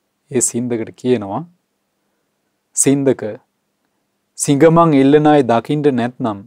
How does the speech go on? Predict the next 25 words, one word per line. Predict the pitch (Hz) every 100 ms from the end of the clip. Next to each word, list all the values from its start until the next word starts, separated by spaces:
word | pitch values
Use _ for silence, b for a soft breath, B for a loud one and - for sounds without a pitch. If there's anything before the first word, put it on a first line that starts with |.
| _ _ -
එදාට | 123 127 127 127
මං | 120 117 110
දුකසේ | 110 120 - 117
තමයි | 113 117 113
කියනවා | 104 110 107
නිදාගන්නේ." | 104 110 127 101 98 95 135 _ _ _ _ _ _ _ _ _ _ _ _ _ _ _ _ 131
අංකුර | 135 156 160 160
සනීපෙට | 143 123 139 147 143 139
නිදාගන්න | 117 120 131 135 135 127
කෙනෙක් | 123 120 120
කියලායි | _ 120 113 113
මහ | 110 110
ජනතාව | 123 123 120 - 117 110
මං | 113 117
ගැන | 113 107
කියන්නේ. | - 143 107 98 110 _ _ _ _ _ -
ඒ | 123
වුණාට | 123 120 113
සින්දක, | - - 113 120 110 - - _ _ _ _ _ -
සම්මාදන් | 180 165 147 156 160 156 135
ඉල්ලන | 123 139 139
අය | 135 123 127 - _ -
අඩුවෙන් | 120 143 160 147
දකින්න | 120 - 131
ලැබුණොත් | 120 113 107 107 101